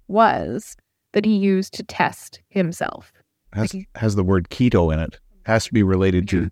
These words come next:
Speaker 2: keto and ketosis,
Speaker 1: And
Speaker 2: one
Speaker 1: it
Speaker 2: would think.
Speaker 1: confirmed he was in a state of ketosis. So presumably that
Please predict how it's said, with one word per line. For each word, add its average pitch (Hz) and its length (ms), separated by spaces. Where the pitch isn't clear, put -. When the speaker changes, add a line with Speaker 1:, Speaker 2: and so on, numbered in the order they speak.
Speaker 2:
keto 92 460
and 90 200
ketosis, 98 720
Speaker 1:
And 107 140
Speaker 2:
one - 20
Speaker 1:
it 85 40
Speaker 2:
would 80 140
think. 85 220
Speaker 1:
confirmed - 280
he 208 120
was 185 180
in 180 80
a 170 60
state 226 360
of 214 140
ketosis. - 880
So 185 340
presumably 196 560
that 170 200